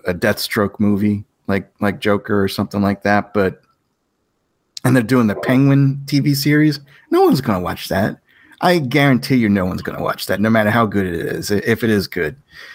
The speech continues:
It's just that they're, they're so arrogant, and I, I think it, this could have been either called, been called a Batman movie or a Justice League movie, and more people would have seen it. And there's also was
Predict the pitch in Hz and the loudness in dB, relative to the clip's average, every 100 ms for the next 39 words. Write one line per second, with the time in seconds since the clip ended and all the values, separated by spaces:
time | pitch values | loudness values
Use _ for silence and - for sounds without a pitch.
0 | - _ 127 - - 147 143 127 - 123 | -20 _ -2 -2 -2 -2 0 -4 -2 0
1 | 113 - 92 - - 139 143 131 123 120 | 0 0 -4 -2 0 2 4 4 4 2
2 | 107 113 113 - 110 110 101 98 - 104 | 2 2 0 -2 0 2 2 0 -2 -2
3 | 95 - 110 104 98 - _ _ 107 - | -2 -2 -2 0 -4 -6 _ _ -6 -2
4 | 151 143 131 127 117 107 - 107 98 - | 0 2 4 2 2 -4 -2 -2 -2 -8
5 | _ _ - 101 - 90 85 - 90 82 | _ _ -4 -4 -2 -4 -6 -8 -8 -2
6 | 98 143 135 131 127 117 123 - 95 85 | -2 0 2 2 2 2 0 0 -2 -2
7 | - 98 - - 85 80 90 85 85 80 | -2 -4 -4 -8 -10 -8 -6 -6 -6 -10
8 | - - - _ 104 104 92 - 95 - | -14 -20 -20 _ 2 2 2 0 -4 -2
9 | 87 85 82 85 - - - - 107 95 | -2 -2 -2 -6 -12 -18 -14 -4 0 0
10 | 85 - 143 170 196 233 214 151 139 135 | -2 -2 2 2 2 2 2 2 0 0
11 | 123 107 | 0 -2